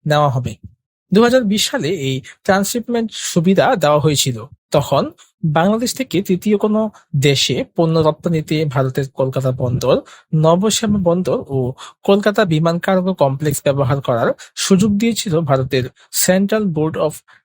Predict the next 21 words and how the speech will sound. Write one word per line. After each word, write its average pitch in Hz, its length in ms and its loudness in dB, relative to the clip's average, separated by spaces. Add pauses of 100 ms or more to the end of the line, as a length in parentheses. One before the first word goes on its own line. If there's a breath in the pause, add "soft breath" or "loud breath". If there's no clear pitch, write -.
Indirect 143 600 2 (340 soft breath)
Taxes 151 440 0
and 147 240 0 (120)
Customs। 135 460 -2 (500)
বুধবার 143 360 2 (280 loud breath)
ট্রান্সশিপমেন্ট 190 1120 -2 (140)
সুবিধা 214 440 2
বাতিল 170 340 0
করে 165 340 -2 (200 soft breath)
সিবিআইসি 226 800 0
এক 139 220 -4 (260)
আদেশ 143 440 0
জারি 151 220 2
করে, 113 240 -2 (440)
যার 139 280 2
ফলে 143 420 0 (840 soft breath)
এখন 196 320 0
থেকে 220 300 -2
আর 147 160 2
এইসব 139 300 -4
সুবিধা 143 540 0